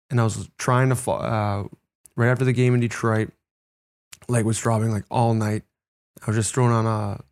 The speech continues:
I think it was a Laird Hamilton. I forget who it was with, podcast, and I was just, like, trying to fall asleep.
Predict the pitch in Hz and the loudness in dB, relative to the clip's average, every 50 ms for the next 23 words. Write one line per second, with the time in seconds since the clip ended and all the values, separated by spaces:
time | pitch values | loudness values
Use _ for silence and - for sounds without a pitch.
0 | _ - 120 117 120 113 107 101 101 104 107 117 123 123 123 113 107 110 117 113 | _ -4 -2 0 0 0 0 -2 -2 -2 0 2 2 2 4 2 2 0 0 0
1 | 113 110 - - 101 98 92 90 - - _ _ - - - 127 123 110 107 104 | 0 -2 -2 -4 -4 -4 -4 -6 -10 -14 _ _ -12 -6 -2 0 0 0 0 -2
2 | 90 - - 98 95 95 - - 113 113 107 101 - 107 101 95 92 - - 101 | -4 -4 -4 -6 -6 -4 -2 0 0 0 0 -2 -2 -4 -4 -2 -4 -4 -4 -4
3 | 101 98 101 92 - 98 95 92 - _ _ - - - - - - - - - | -2 -2 -4 -4 -4 -4 -6 -6 -8 _ _ -8 -8 -6 -6 -8 -10 -12 -14 -16
4 | - - - - - - - 131 127 117 98 - 127 123 120 117 - - - 123 | -18 -20 -20 -20 -6 0 2 2 2 2 2 2 2 2 2 2 0 0 2 2
5 | 120 120 - | 2 2 0